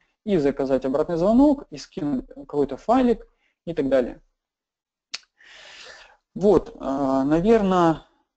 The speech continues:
это од-, одни из основных моментов, которые я бы хотел, э, ну, которые я бы рекомендовал учитывать при построении лендинга. Сейчас я бы хотел рассмотреть, э, живые примеры,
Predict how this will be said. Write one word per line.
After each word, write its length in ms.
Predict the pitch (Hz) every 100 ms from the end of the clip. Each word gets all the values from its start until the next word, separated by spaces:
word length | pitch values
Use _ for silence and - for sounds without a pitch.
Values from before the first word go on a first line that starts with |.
| _
это 420 | 175 175 165 160
од-, 360 | - 156 156 - _
одни 720 | - 151 151 156 147 180 180
из 140 | 156 151
основных 680 | 160 185 180 160 - -
моментов, 480 | 135 151 240 285 -
которые 420 | 147 143 196 160
я 140 | 151 165
бы 100 | 143
хотел, 720 | 135 - - 175 160 135 - _ _
э, 640 | 139 135 131 131 127 131 - _ _ _ _ _ _ 156
ну, 80 |
которые 340 | 139 147 185 156
я 100 | 151
бы 100 | 147
рекомендовал 760 | 139 151 151 151 151 233 254
учитывать 480 | 151 - 226 175 147
при 140 | - 180
построении 400 | 135 156 156 139
лендинга. 400 | 131 120 - - - -
Сейчас 300 | - 196 208
я 80 | 175
бы 100 | 156
хотел 280 | - 165 156
рассмотреть, 640 | 147 143 147 165 147 - _ _ _ -
э, 240 | 135 135
живые 260 | 135 165 151
примеры, 520 | 147 170 277 277